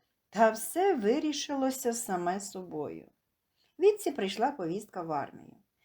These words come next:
Він не захотів відкуповуватися і на півтора року одягнув солдатську форму. Проводжали його всім селом. Поруч, як наречену, посадили Свєтку.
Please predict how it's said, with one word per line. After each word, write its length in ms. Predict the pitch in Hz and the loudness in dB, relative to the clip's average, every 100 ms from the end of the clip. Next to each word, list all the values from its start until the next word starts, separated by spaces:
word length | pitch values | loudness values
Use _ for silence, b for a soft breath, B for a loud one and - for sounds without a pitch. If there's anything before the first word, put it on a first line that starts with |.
| b b b - | b b b 0
Він 200 | 403 381 | 4 6
не 80 | 311 | 4
захотів 680 | 311 294 240 - 233 277 | 2 2 -2 -2 -2 0
відкуповуватися 1600 | 269 285 - 269 262 285 277 269 262 262 269 262 262 262 254 254 254 | -2 -4 -2 -4 2 6 6 6 4 0 -2 -4 2 4 4 2 0
і 100 | 240 | 0
на 140 | 220 | 0
півтора 540 | 214 262 285 226 202 196 | 0 -6 -2 0 2 4
року 320 | 330 339 254 | 2 2 4
одягнув 600 | 214 196 190 202 370 349 | 4 4 -2 -4 -6 -6
солдатську 640 | - 175 175 196 - 190 | -6 -2 -2 -2 -6 -16
форму. 520 | - 170 143 - 80 - _ _ _ _ _ _ | -12 -6 -6 -6 -18 -20 _ _ _ _ _ _
Проводжали 760 | 208 190 175 147 208 294 330 302 | -4 -2 -4 -4 -2 0 0 0
його 420 | 285 254 254 262 | -2 0 2 0
всім 400 | 262 - 165 170 | -2 -10 -10 -10
селом. 560 | - 180 160 147 123 - _ b b b | -10 -8 -4 -4 -6 -12 _ b b b
Поруч, 380 | - 403 370 - | 4 6 6 2
як 180 | 302 294 | -2 2
наречену, 720 | 233 220 214 - 359 392 349 | 2 2 -2 0 2 4 2
посадили 580 | 302 220 254 220 320 330 | 0 -2 -2 0 2 2
Свєтку. 840 | 302 - 190 180 165 - 160 156 | 0 -2 0 0 -2 -8 -12 -12